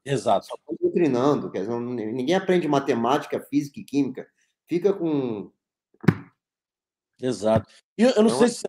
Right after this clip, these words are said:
Speaker 1: sabe, o colégio de, que você fez, né, o de Porto Alegre, foi o colégio militar que mais formou presidentes e vice-presidentes e pessoal de governo. Sabia disso?
Speaker 2: É, o Mourão, ele saiu, assim, uns oito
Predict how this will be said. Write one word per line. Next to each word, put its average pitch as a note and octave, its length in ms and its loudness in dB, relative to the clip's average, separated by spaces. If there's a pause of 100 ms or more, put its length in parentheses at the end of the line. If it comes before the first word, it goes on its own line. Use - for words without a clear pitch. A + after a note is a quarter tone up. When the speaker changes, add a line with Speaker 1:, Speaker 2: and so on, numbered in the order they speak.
(160)
Speaker 1:
sabe, E3+ 300 6
o C3 80 -8
colégio D#3+ 380 0
de, D3 280 -8
que G#2+ 140 -20
você C3 280 -4
fez, C#3+ 340 -2
né, B2+ 80 -2
o A#2 140 -2
de A2 120 -12
Porto B2+ 320 -6
Alegre, A#2 400 2
foi A#2+ 220 -10
o C3 120 -4
colégio B2+ 360 -2
militar C3+ 360 0
que B2+ 100 -16
mais C3+ 280 0
formou D3 600 0 (380)
presidentes C3+ 640 2
e D3+ 100 -4
vice-presidentes C#3+ 840 2
e D#3 80 0
pessoal D3 420 4
de D3 80 -2
governo. A#2+ 460 4
Sabia A2 320 0
disso? D3+ 360 -6 (340)
Speaker 2:
É, C#3 100 0
o A#2+ 80 2
Mourão, C3 440 4
ele F3+ 120 4
saiu, E3+ 720 6
assim, C3 380 -2
uns C#3 200 -2
oito D#3+ 340 0